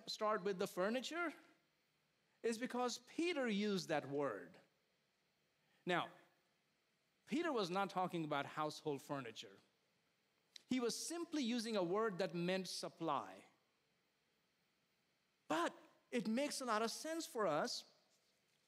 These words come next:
The big question, if your spiritual life is a house, how are you supplying it? How are you furnishing it?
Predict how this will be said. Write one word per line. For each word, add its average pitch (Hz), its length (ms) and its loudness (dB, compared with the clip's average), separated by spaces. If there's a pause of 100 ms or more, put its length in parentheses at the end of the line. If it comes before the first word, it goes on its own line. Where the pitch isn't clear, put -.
The 185 120 0
big 233 180 -2
question, 240 520 -2
if 254 240 -2
your 240 140 0
spiritual 240 560 -2
life 180 380 2
is 165 160 0
a 165 100 0
house, 233 880 -2 (1300)
how 339 240 0
are 254 160 2
you 214 120 2
supplying 185 680 0
it? 120 160 -2
How 302 280 2
are 208 220 2
you 175 180 2
furnishing 190 800 0
it? 107 240 -4